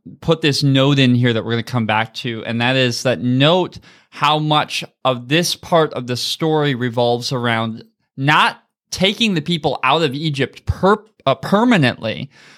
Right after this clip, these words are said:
but rather making a time and space for these people to go worship God.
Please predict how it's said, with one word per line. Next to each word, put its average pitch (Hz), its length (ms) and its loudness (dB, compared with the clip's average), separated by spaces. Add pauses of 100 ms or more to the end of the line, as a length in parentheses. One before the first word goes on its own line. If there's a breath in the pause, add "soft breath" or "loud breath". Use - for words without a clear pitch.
(160 soft breath)
but 151 120 2
rather 156 340 2
making 165 460 0
a 135 60 2
time 143 500 0
and 120 120 -2
space 175 600 0
for 143 160 -2
these 120 240 0
people 120 300 -4
to 123 100 -10
go 123 180 0
worship 123 600 -2
God. 123 440 2